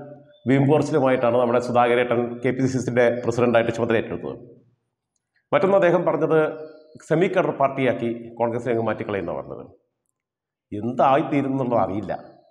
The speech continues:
ഇപ്പോ സുധാകരന്റെ സ്വന്തം ഗ്രൂപ്പ് മാത്രം അതിൽ നിന്നാ മതി എന്നൊരു നിർബന്ധ ബുദ്ധിയിലാണ് സുധാകരൻ നിൽക്കുന്നത്.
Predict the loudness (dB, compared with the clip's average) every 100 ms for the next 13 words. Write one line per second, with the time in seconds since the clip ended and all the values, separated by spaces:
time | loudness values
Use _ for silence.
0 | _ _ _ _ -10 -4 0 0 -2 -10
1 | -2 2 4 2 -4 -6 -6 -6 -10 -20
2 | -20 _ _ _ _ _ -8 -4 -2 -2
3 | -2 -6 -4 -4 -2 -4 -8 -8 -6 -6
4 | -4 -2 -2 -4 -6 -6 -6 -6 -6 -6
5 | -6 -6 -4 -4 -6 -4 -4 -4 -8 -12
6 | -14